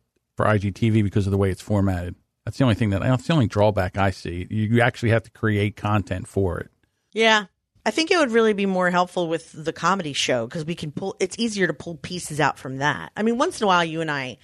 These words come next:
Speaker 2: have a comedy bit that we can use, but, like, or we can just use the beginning or whatever. I'm sure we could pull a bit out of this episode. I'm just saying, can see it being useful for people who have, like, little fun bits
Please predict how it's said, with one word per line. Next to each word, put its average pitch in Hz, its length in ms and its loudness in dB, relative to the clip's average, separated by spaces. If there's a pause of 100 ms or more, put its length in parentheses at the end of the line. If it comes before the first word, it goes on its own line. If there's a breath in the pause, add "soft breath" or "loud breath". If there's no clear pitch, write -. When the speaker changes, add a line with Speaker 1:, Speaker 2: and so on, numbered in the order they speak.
(300 loud breath)
Speaker 2:
have 151 240 0
a 147 60 -2
comedy 143 360 -2
bit 135 280 -2
that 151 120 -4
we 147 100 -8
can 143 180 -6
use, 131 420 -6
but, - 180 -4
like, 160 380 2
or 185 120 2
we 185 100 -4
can 180 100 -8
just 156 160 -8
use 147 200 -8
the - 60 -18
beginning 160 500 -2
or 127 180 -4
whatever. 180 500 2 (320)
I'm 220 100 0
sure 277 140 0
we 233 80 0
could 190 140 -4
pull 190 160 0
a 175 40 2
bit 170 220 2
out 165 140 4
of 151 100 -4
this - 400 -6 (340 loud breath)
episode. 147 540 2
I'm 156 120 0
just 156 160 -4
saying, 151 440 0 (380)
can 180 160 -8
see - 140 -2
it 226 100 -2
being 185 180 2
useful 180 420 0
for 147 120 2
people 160 260 4
who 156 60 0
have, 160 180 -2
like, 151 220 -4
little 156 160 -4
fun 151 320 0
bits - 640 -2